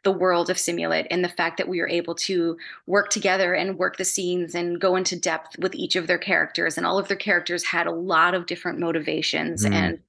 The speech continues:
Speaker 1: they were all very excited by that. And, um, you know, you're not spending twenty-four hours in a blue suit or, um, you know, flying through, you know, wire works like Shang-Chi,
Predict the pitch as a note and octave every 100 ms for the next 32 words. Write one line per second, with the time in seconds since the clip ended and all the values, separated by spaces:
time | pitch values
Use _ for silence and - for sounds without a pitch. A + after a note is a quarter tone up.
0 | _ _ _ - G3 F3 F3+ E3+ - -
1 | - G3+ G#3 G#3 F#3 F3+ E3+ C#3+ - -
2 | D3+ E3 G#3 A3 A3 A3+ B3+ B3+ F3 F3
3 | F3 E3+ F3 D#3+ E3 E3+ - G3+ F3 F3
4 | F3+ - - F3+ F3 E3+ E3+ E3 E3 D#3+
5 | D#3 D#3+ E3 D#3+ E3+ F3 - E3+ E3 -
6 | D#3+ E3 E3 - - - - - F3+ E3
7 | E3+ E3+ F3 F3+ E3+ - F3+ F3+ F3+ F#3
8 | F3 E3 D#3+ - F#3 G3 F3+ E3 F3 F3+
9 | E3+ F3 E3+ D#3+ D#3+ - F3 F3 G3+ F3